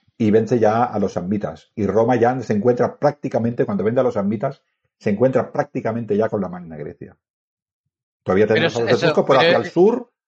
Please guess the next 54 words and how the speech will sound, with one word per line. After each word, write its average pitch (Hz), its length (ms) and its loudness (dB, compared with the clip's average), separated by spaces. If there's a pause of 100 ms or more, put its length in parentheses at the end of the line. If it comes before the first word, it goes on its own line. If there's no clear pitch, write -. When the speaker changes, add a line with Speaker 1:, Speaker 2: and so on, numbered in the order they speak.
Speaker 1:
hacia 113 300 0
el 107 80 0
sur 170 160 4
ya 165 120 4
tenemos 147 340 0
a 135 60 4
otro 131 140 0
enemigo, 117 480 -4 (180)
que 160 120 0
Speaker 2:
Pero 170 140 4
Speaker 1:
es 175 40 -4
la - 60 0
Speaker 2:
eso 190 60 2
ya 175 60 4
es 180 40 4
Speaker 1:
Magna 180 160 0
Speaker 2:
otra 180 120 0
Speaker 1:
Grecia. 165 140 -2
Speaker 2:
historia, 156 460 0
eso 143 120 -6
ya 139 100 0
es 135 80 -4
otra 117 160 -2
Speaker 1:
Sí, 107 40 4
Speaker 2:
historia. 117 180 -2
Speaker 1:
esto, 143 380 2
esto 123 320 2
es 117 220 -2
Speaker 2:
<laughs> - 40 -4
Speaker 1:
otra 113 260 0
historia, 90 500 -2
esto - 160 -8
es 107 80 -6
otra 90 180 -6
historia. 90 420 -10 (200)
Por 104 160 -2
último, 135 580 0 (920)
por - 140 -6
último, 113 320 -2
podríamos 107 400 -2
decir 107 340 -4
el 90 140 -8
tema 107 180 -2
importante 101 540 0
de 101 100 0
lo 85 240 -4
de 82 440 -10 (280)
qué 113 80 -2
pasaba 113 320 -2
tras 110 180 -8
el 87 80 -12
servicio, - 460 -18
¿no? 104 160 -20 (840)
Ah, 87 840 -2